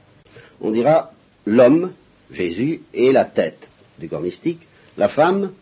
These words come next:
la Sainte Vierge, est plutôt le cœur du corps mystique.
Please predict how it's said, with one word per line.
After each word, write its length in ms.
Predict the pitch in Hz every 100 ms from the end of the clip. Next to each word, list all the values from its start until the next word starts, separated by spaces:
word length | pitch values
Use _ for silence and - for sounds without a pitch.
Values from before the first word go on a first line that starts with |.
| _ _ _
la 100 | -
Sainte 200 | - 85
Vierge, 380 | 90 160 165 - _ _ _ _ _ _ _ _
est 120 | 117 113
plutôt 360 | 127 170 156 -
le 180 | 113
cœur 640 | - 127 85 65 - - - _ _ _ _ _ _ _ _ _ _ - _ _
du 180 | 80 90
corps 180 | 82 78
mystique. 320 | 78 -